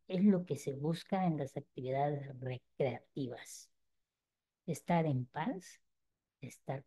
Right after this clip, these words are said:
contentos. ¿Y qué más podemos hacer? ¿Qué va a ser el impacto que nos va a dar la recreación o las actividades recreativas? Pues nos va a dar un bienestar individual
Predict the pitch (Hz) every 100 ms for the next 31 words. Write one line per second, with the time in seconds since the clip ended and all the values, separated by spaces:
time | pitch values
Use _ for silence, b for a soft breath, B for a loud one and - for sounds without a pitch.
0 | _ 113 - _ - 110 - - - -
1 | _ _ _ _ _ _ _ _ _ _
2 | _ _ _ _ _ _ _ _ 247 233
3 | 311 269 269 247 - 196 196 180 170 -
4 | 151 - _ - 262 330 247 247 247 254
5 | 226 202 175 170 156 - _ 196 214 -
6 | _ - 170 165 - _ _ _ - 175
7 | 170 156 151 185 196 185 196 196 170 156
8 | 151 151 147 147 - 147 135 135 - -
9 | 127 - _ _ _ _ _ - 160 -
10 | _ _ 185 156 151 - 151 - _ -
11 | 139 139 156 208 220 - 139 135 156 143
12 | 135 - 135 127 - _ _ _ _ _
13 | - 175 170 170 170 226 233 233 220 220
14 | 190 170 175 170 165 160 - 185 202 196
15 | 165 147 147 139 135 143 220